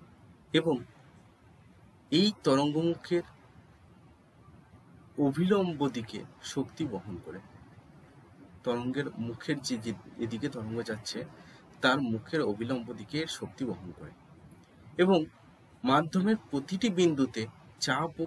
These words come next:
ঘনত্বের পরিবর্তন হবে। যখন চল-, চলতরঙ্গ এক স্থান থেকে অন্য স্থানে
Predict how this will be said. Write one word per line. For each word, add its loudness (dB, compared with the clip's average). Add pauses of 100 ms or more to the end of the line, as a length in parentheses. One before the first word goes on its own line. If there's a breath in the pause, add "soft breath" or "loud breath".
(120)
ঘনত্বের -4
পরিবর্তন -6
হবে। -14 (680)
যখন -4 (200)
চল-, -2
চলতরঙ্গ -4 (280)
এক -8
স্থান -6
থেকে -10 (100)
অন্য -2 (140)
স্থানে -4